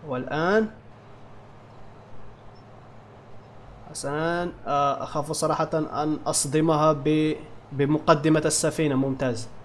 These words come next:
هكذا، هكذا، هكذا، هكذا، هكذا، هكذا. ثم أضغط على سي. لا،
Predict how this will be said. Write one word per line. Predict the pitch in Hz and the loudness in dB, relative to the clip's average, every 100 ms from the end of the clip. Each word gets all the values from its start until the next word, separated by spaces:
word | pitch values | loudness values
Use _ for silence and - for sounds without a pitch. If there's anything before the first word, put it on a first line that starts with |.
| - - - - - - | -18 -18 -20 -18 -14 -10
هكذا، | 123 123 139 135 160 147 143 | -8 -8 -4 -2 0 2 0
هكذا، | 151 147 160 151 | 0 0 2 2
هكذا، | 151 160 151 151 156 | 0 -2 0 0 0
هكذا، | 151 151 165 156 | -2 -2 0 0
هكذا، | 151 165 160 156 | 0 -2 0 0
هكذا. | 160 170 160 180 - - - - - - - - - - - | 0 -2 0 -2 -4 -12 -14 -14 -14 -14 -14 -14 -16 -18 -4
ثم | 147 151 160 160 | 2 4 4 4
أضغط | 160 160 160 160 156 143 139 147 151 | 4 4 4 2 0 -2 0 0 2
على | 147 160 | 4 4
سي. | 156 180 220 220 - - - - - - - - - | 4 2 2 0 -6 -16 -12 -12 -12 -16 -16 -14 -10
لا، | 135 139 | -2 -2